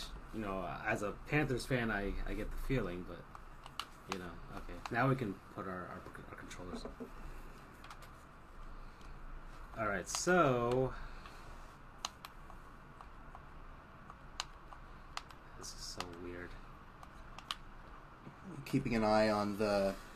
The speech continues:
Speaker 2: the La Tech and the
Speaker 1: The F A U game?
Speaker 2: The F A U game and the Minnesota game.
Speaker 1: You, so we're playing at, was it Aloha Stadium, right?
Speaker 2: Mm-hmm.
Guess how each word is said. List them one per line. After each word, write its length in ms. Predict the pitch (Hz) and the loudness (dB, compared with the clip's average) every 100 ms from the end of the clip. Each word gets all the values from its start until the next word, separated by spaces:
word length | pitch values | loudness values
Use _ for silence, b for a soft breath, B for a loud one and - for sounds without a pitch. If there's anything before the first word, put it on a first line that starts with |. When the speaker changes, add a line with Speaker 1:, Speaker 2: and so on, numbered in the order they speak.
| B B B B B - - - - - - | B B B B B -10 -10 -10 -10 -10 -2
Speaker 2:
the 80 | 107 | 2
La 260 | 101 107 110 | 10 12 12
Tech 420 | - 120 107 - | 8 8 8 6
and 180 | 107 107 | 4 6
the 360 | 104 101 101 98 - - - | 6 6 6 2 -4 -8 -2
Speaker 1:
The 140 | 104 101 | 0 0
F 180 | - 107 | 2 2
A 80 | |
U 180 | 104 110 | 4 4
game? 340 | 110 117 117 117 - - 104 - - | 6 6 4 2 -4 -10 -8 -8 -2
Speaker 2:
The 120 | - 123 | 0 0
F 160 | - | 6
A 80 | 123 | 10
U 200 | 127 156 | 12 12
game 360 | 160 151 151 139 | 12 12 12 12
and 280 | 120 117 117 | 12 10 8
the 160 | 110 | 8
Minnesota 640 | 107 104 101 - 117 107 | 8 6 4 6 8 8
game. 360 | 92 95 90 - - - - - - - - B B B B - - | 6 0 0 -4 -8 -14 -14 -14 -16 -16 -16 B B B B -10 2
Speaker 1:
You, 200 | 123 - - - | 4 4 -2 -6
so 180 | - 135 | 4 6
we're 160 | 120 131 | 8 6
playing 380 | - 170 160 | 6 6 8
at, 180 | 143 120 | 8 8
was 160 | 113 110 | 6 4
it 80 | 98 | 4
Aloha 460 | 104 117 117 107 | 6 6 6 4
Stadium, 500 | 104 120 104 95 92 | 4 4 4 4 2
right? 240 | 104 127 127 | 2 2 4
Speaker 2:
Mm-hmm. 380 | 123 117 127 | 6 8 8